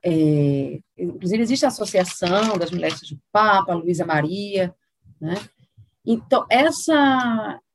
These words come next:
essa, essa outra forma de tam-, de buscar informações, né, mais ligadas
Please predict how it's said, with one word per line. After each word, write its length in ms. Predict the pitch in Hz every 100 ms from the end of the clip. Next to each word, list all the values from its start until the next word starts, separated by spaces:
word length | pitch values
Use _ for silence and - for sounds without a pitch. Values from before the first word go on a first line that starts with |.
| _ _
essa, 340 | 208 285 294
essa 240 | - 226 254
outra 240 | 302 339
forma 640 | 320 - 269 302 381 269 214
de 120 | 214
tam-, 260 | - 208 -
de 80 | 180
buscar 640 | 196 226 - - 214 277
informações, 1040 | 339 - 208 180 - - 160 151 151 - -
né, 200 | 160 170
mais 520 | 170 190 220 254 247 - _ _ _
ligadas 840 | 202 208 180 156 151 147 - -